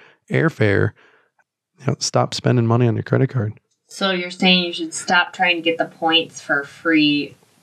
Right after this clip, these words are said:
Speaker 2: plane tickets to go to Hawaii. You should just buy the tickets with your credit card?
Speaker 1: Or not go to Hawaii because you're in credit card debt. I like how you're trying to make it so they can
Speaker 2: Ah.
Speaker 1: still go. That's cute.
Speaker 2: <laughs>
Speaker 1: No, don't go to Hawaii and spend six or seven or eight grand or whatever that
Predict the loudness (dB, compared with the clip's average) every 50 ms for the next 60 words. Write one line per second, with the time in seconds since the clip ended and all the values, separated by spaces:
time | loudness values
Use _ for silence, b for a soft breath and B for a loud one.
0 | _ 0 2 2 2 0 -4 -6 -6 -8 -8 -12 -12 -6 -2 -2 0 0 0 0
1 | 2 4 4 4 4 4 4 4 2 2 0 -6 -8 -8 -8 -10 -12 -18 -20 -20
2 | -6 -2 2 2 2 2 2 0 -2 -2 -4 -4 -2 -2 -2 -2 -4 -10 -10 -8
3 | -10 -6 -4 -4 -4 -4 -4 -4 -2 -2 -2 -4 -8 _ _ _ _ _ _ _
4 | _ _ _ 0 2 2 2 0 -2 -6 _ _ _ _ _ _ _ -4 -2 0
5 | 2 2 2 0 0 -2 0 0 2 2 2 2 2 2 2 4 2 2 2 2
6 | 0 2 2 0 2 2 0 -2 -4 -6 -6 -2 0 0 2 0 0 0 0 0
7 | 0 0 -2 -2 -2 B B B B B B -2 0 2 2 0 0 2 2 2
8 | 2 2 0 -2 -2 0 0 2 2 2 0 0 -4 -2 -2 -2 -2 -2 0 0
9 | 2 2 2 2 2 0 -2 -2 -2 0 0 0 0 2 2 2 2 2 2 0
10 | -2 -2 0 0 0 0 0 -4 -10 -14 -14 -8 -2 0 0 0 b b b b
11 | b -8 -4 0 2 2 2 2 2 0 0 0 2 2 2 2 0 2 2 2
12 | 2 2 2 2 2 2 0 -2 -2 -2 -2 -2 0 -2 -2 -2 -2 -2 -2 -2
13 | -2 -4 -2 0 0 0 2 0 0 0 0 0 0 -2 -2 0 0 2 2 2
14 | 2 2 2 2 2 2 2 0 0 0 -2